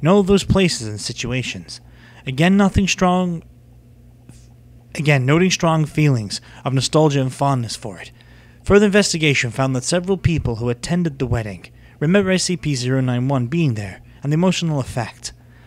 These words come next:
Others were asked to describe the wedding itself without being informed of S C P zero nine one.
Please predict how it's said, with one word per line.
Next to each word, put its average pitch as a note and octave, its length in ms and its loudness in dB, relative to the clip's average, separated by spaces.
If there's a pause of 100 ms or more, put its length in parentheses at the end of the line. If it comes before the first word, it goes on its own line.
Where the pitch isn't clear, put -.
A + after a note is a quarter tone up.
(460)
Others F#3 220 4
were F#3+ 180 4
asked C#3+ 300 -2
to - 40 -4
describe F#3 460 -2
the C3+ 80 -2
wedding A#2 220 -4
itself B2 640 -4
without D3+ 260 -4
being D#3+ 240 -4
informed D3+ 440 -2
of A#2 100 -2
S A#2+ 160 -4
C A#2+ 160 -6
P A2+ 160 -4
zero G#2+ 240 -10
nine A2 260 -6
one. A#2+ 320 -4